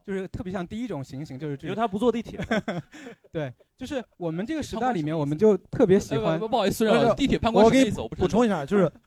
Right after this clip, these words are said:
Speaker 4: 网上有一次一个社会新闻，就是看着两个人在地铁上吵架，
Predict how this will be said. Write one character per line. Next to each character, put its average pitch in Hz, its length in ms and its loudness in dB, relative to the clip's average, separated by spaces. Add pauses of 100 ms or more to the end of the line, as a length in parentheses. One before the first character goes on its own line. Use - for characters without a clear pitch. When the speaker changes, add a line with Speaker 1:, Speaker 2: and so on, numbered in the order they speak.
(140)
Speaker 4:
网 156 240 -2
上 202 260 0
有 147 120 2
一 143 120 0
次 180 160 -4
一 - 20 -2
个 165 100 -2
社 190 220 -2
会 156 100 -2
新 180 240 -4
闻， 135 260 -4 (220)
就 208 120 2
是 165 200 0 (280)
看 240 280 -6
着 160 200 -4
两 151 260 -6
个 185 80 -4
人 185 100 -2
在 170 140 -2
地 220 140 -4
铁 156 80 -6
上 160 120 -4
吵 101 220 -10
架， 180 260 -2